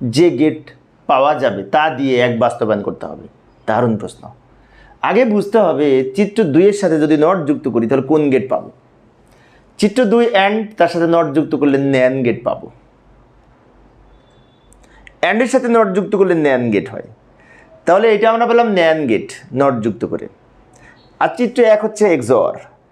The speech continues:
এবার আমাদের বলেছে not যুক্ত করে যেটি পাওয়া যায় সেটি দ্বারা এটাকে বাস্তবায়ন করতে হবে, তার মানে কি ন্যান দ্বারা এক্স বাস্তবায়ন করতে হবে। দারুণ একটি প্রশ্ন, আগেও আলোচনা করেছি, আজকেও করব। যাই, সমাধানের চেষ্টা করি।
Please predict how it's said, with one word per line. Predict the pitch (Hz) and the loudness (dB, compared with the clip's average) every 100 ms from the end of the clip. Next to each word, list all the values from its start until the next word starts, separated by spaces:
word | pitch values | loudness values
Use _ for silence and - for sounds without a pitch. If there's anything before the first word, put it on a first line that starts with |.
| _ _ _ - | _ _ _ -4
এবার | 165 208 247 | 0 4 4
আমাদের | 196 196 220 | 4 2 2
বলেছে | 190 190 220 254 370 - - _ _ 156 | 0 2 2 2 2 -6 -16 _ _ -2
not | 185 240 196 | 2 2 0
যুক্ত | 220 190 | 0 2
করে | 220 202 | 2 2
যেটি | 170 160 | 2 0
পাওয়া | 160 135 | 2 2
যায় | 131 156 202 | 4 2 2
সেটি | - 156 143 | 0 -2 2
দ্বারা | 139 135 | 2 2
এটাকে | 135 127 120 | 2 0 2
বাস্তবায়ন | 117 - 107 95 | 0 0 -4 -4
করতে | 113 - 78 | -6 -8 -8
হবে, | 87 | -2
তার | 151 | 0
মানে | 175 185 | 0 -2
কি | 160 151 | -2 -2
ন্যান | 127 131 190 254 269 254 | 0 2 2 2 0 2
দ্বারা | 214 214 151 127 104 - _ _ _ _ _ _ | 2 4 2 2 -2 -8 _ _ _ _ _ _
এক্স | 147 123 113 127 135 135 | 0 0 2 2 2 0
বাস্তবায়ন | 113 - 95 90 | -2 -4 -6 -6
করতে | 90 - - | -8 -12 -14
হবে। | - - - _ _ _ _ _ _ _ - | -16 -18 -20 _ _ _ _ _ _ _ -6
দারুণ | 117 104 98 | -4 -2 -6
একটি | 98 | -10
প্রশ্ন, | 104 104 - 135 | -8 -8 -2 -2
আগেও | 127 165 | 2 2
আলোচনা | 185 185 190 190 | 2 0 -2 0
করেছি, | 180 185 214 262 - _ _ _ - - | 0 0 -4 -8 -10 _ _ _ -10 -6
আজকেও | 135 - 143 131 | -6 -2 -2 -2
করব। | 90 - 90 | -4 -10 -4
যাই, | 107 - | -2 -2
সমাধানের | - 110 101 104 98 | -2 -4 -2 -4 -6
চেষ্টা | 98 - | -10 -10
করি। | - - | -10 -12